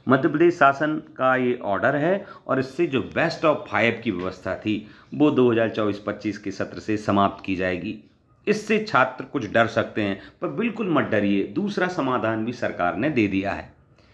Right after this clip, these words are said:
इस चैनल पर आपको पेपर के महत्वपूर्ण प्रश्न, फ्री क्लासेस, विभिन्न, विभिन्न टीचर्स देते हैं, तो आप इस चैनल को सब्सक्राइब कर सकते हैं।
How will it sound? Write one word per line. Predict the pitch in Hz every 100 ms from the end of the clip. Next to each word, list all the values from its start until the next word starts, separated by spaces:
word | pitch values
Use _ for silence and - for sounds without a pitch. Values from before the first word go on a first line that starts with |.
| - -
इस | 190 -
चैनल | 165 175
पर | 170 170
आपको | 156 151 160 160 156 - -
पेपर | 135 120 110
के | -
महत्वपूर्ण | 107 107 104 - 98
प्रश्न, | 95 127 139 139 131 120
फ्री | - 98
क्लासेस, | 92 101 117 117 139 139 135 - - -
विभिन्न, | 90 107 110 107
विभिन्न | 98 92 101 98
टीचर्स | - 101 110 - 92
देते | 101 147
हैं, | 170
तो | 165
आप | 139 113
इस | 131 -
चैनल | 113 104
को | 110
सब्सक्राइब | 143 123 - - 113 101
कर | 104
सकते | 107 120 - 180
हैं। | 120